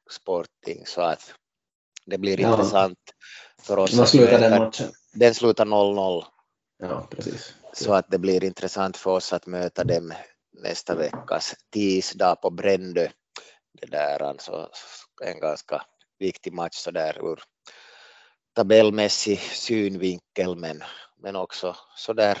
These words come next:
Speaker 1: annars intressant. Så att ganska som förväntat tycker jag det här börjar nog serien, förutom då lite plus i kanten för Kraft och Sporting.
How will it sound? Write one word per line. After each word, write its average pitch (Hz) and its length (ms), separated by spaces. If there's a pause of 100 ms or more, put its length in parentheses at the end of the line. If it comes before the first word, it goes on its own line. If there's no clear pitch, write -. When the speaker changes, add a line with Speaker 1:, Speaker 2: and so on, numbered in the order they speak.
(140)
Speaker 1:
annars 82 680 (120)
intressant. - 680 (1300)
Så - 220
att 92 400 (140)
ganska 104 720
som 127 420 (120)
förväntat 110 720
tycker - 300
jag - 80
det - 80
här 92 200 (420)
börjar 98 400
nog 117 300 (200)
serien, - 500 (200)
förutom 98 640
då - 180 (800)
lite 95 420 (260)
plus - 280
i - 40
kanten 92 580
för - 220 (640)
Kraft - 400
och - 240 (200)
Sporting. - 680